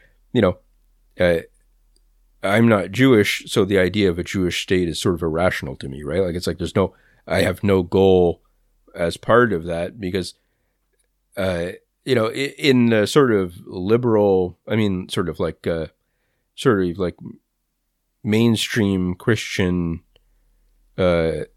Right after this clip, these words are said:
view of Israel would be something like, you know, it, it, it, it's just like, uh, it's like an ethnic homeland or something like that. It has no, has no real religious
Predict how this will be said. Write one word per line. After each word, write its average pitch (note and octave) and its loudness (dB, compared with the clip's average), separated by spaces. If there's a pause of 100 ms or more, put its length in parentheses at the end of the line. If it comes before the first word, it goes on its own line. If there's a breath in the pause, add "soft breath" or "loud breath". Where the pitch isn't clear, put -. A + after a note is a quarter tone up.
(560)
view A#2+ 6
of G2+ 4
Israel F#2 2
would F2+ 0
be F#2 -2
something F#2+ 0
like, E2+ -2 (1120)
you A#2+ 2
know, G#2 4
it, G#2+ -2
it, C3 -2
it, B2+ 0
it's G#2+ -2
just C3 0
like, F#2+ 0
uh, - 4
it's F2 0
like G#2 -6
an D#2+ -8
ethnic F#2+ -4
homeland G#2+ 2
or E2+ -2
something F2+ -2
like F#2+ 0
that. F#2+ 0
It G2 2
has A2+ -4
no, A#2+ 4 (440)
has C3 0
no B2+ 2
real G2+ 0
religious F#2+ -2